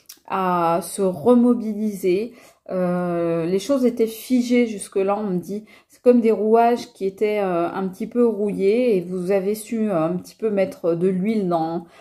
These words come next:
dans le moteur et ça commence tout doucement à, euh, à se déverrouiller et à repartir, hein. La machine commence à repartir. On me dit de prendre celle-là. Ah,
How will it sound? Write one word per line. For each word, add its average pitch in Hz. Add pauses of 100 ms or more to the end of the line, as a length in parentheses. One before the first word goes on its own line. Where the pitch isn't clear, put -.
(140)
dans 185
le 202
moteur 220
et 190
ça -
commence 208 (420)
tout 233
doucement 214
à, 196
euh, 156 (760)
à 202
se 185
déverrouiller 214
et -
à 185
repartir, 190
hein. 160
La 165
machine 180
commence 196
à 180
repartir. 196
On 170
me 175
dit 196
de 214
prendre 196
celle-là. 190 (520)
Ah, 240